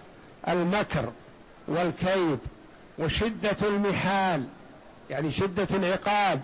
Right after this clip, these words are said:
وشدة الانتقام، قد تكون صفة مدح في الشخص وقد تكون صفة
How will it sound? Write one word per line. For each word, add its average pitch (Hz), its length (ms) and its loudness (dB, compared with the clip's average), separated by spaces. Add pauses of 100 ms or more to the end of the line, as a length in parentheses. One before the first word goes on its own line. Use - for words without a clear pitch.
وشدة 180 480 -2
الانتقام، 196 920 2 (1160)
قد 240 140 2 (120)
تكون 254 580 2
صفة 220 440 2 (100)
مدح 214 640 -2
في 196 60 -2
الشخص - 500 -2 (1400)
وقد 220 360 0
تكون 185 520 0
صفة 165 360 0